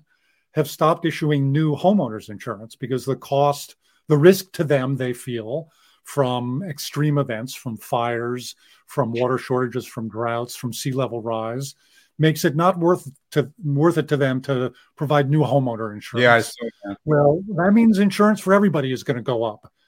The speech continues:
Speaker 1: Uh, it means there's gonna be a real estate crisis.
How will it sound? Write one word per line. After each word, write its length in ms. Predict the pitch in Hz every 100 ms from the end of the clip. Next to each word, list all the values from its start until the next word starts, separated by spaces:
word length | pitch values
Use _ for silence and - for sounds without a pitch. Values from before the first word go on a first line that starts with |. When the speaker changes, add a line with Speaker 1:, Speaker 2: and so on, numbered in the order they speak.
| _ _ 135
Speaker 1:
Uh, 140 | 135
it 100 | 156
means 300 | 143 156 165
there's 160 | 156 139
gonna 160 | 151
be 120 | 143 143
a 40 |
real 240 | 139 151
estate 320 | 165 - 127 -
crisis. 600 | 127 107 - 175 -